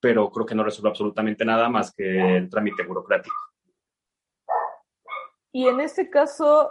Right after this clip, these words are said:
Speaker 2: por ejemplo, ya como, como profesión, eh, decíamos, digo, ya se puso en la mesa que a lo mejor no es un problema,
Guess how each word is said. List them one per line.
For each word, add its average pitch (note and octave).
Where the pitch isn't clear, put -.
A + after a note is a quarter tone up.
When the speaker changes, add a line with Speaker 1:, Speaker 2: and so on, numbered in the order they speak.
Speaker 2:
por A3+
ejemplo, A#3+
ya A#3+
como, A3+
como G3
profesión, A3
eh, F#3+
decíamos, A#3
digo, G#3+
ya G#3+
se -
puso A#3
en G3
la G3
mesa G#3
que F3
a F#3+
lo F#3+
mejor F#3+
no A3+
es A3+
un A#3+
problema, A#3